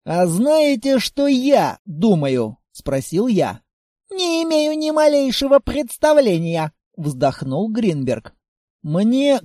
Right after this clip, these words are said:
кажется, что вы крайне заинтересованы в том, чтобы именно мы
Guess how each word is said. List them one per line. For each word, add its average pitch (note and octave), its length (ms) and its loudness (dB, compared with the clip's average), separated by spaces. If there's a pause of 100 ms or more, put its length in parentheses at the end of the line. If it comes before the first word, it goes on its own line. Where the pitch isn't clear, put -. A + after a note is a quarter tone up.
кажется, A#3 600 2
что A3 200 0
вы A3+ 120 0
крайне A3+ 480 2
заинтересованы G#3+ 1120 0
в - 80 -10
том, B3 280 0
чтобы F#3+ 340 2
именно A3 500 0
мы A#3 400 0